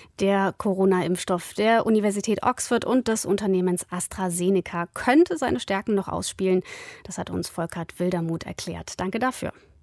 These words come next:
Was glauben Sie, wie viel Mondgestein haben wir eigentlich so auf der Erde rumliegen? Sind das vierhundert Gramm oder vier Kilo oder vielleicht sogar vierhundert Kilogramm? Es sind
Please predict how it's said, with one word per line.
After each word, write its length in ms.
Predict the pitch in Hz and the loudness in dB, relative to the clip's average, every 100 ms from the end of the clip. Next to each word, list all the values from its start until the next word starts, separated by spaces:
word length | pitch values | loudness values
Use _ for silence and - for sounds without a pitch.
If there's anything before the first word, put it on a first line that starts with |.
| _ _ - - - - - _ _ | _ _ -18 -16 -18 -20 -20 _ _
Was 340 | 214 285 - - - | -2 0 -2 -10 -6
glauben 320 | 202 196 202 | -2 2 2
Sie, 260 | - 165 151 | 0 -6 -10
wie 180 | 180 240 | -6 -4
viel 320 | - 320 311 | 0 2 4
Mondgestein 1120 | 202 196 311 381 - 262 - 202 214 220 208 | 4 6 6 4 0 -4 -2 -2 0 0 0
haben 200 | 214 285 | 2 2
wir 160 | 240 - | 2 -2
eigentlich 420 | 180 208 196 - | 0 0 0 -4
so 160 | - 185 | -6 -6
auf 160 | 160 | -4
der 240 | - 180 - | -4 -4 -2
Erde 240 | 175 156 | -4 -4
rumliegen? 600 | 147 156 147 143 - - - _ - | -8 -8 -8 -8 -8 -10 -16 _ -10
Sind 200 | - 180 | -4 -2
das 260 | 147 - - | -2 -4 -6
vierhundert 600 | - 208 214 311 311 - | -2 0 4 4 4 -2
Gramm 340 | 202 226 320 | -4 2 4
oder 260 | 214 160 156 - _ - | 4 -2 -6 -12 _ -16
vier 400 | - - 196 180 | -8 -2 0 0
Kilo 380 | - 196 247 | -2 0 2
oder 200 | 269 180 | 2 0
vielleicht 320 | 170 170 156 - | -4 -4 -6 -6
sogar 360 | 175 156 170 - | -6 -6 -6 -12
vierhundert 720 | - - 220 269 240 196 - | -18 0 0 2 2 0 -4
Kilogramm? 580 | - 220 311 311 - - 403 - - - - - _ _ _ | -6 -4 -2 -2 -2 0 0 -2 -20 -20 -20 -20 _ _ _
Es 120 | - | 0
sind 160 | 277 | 2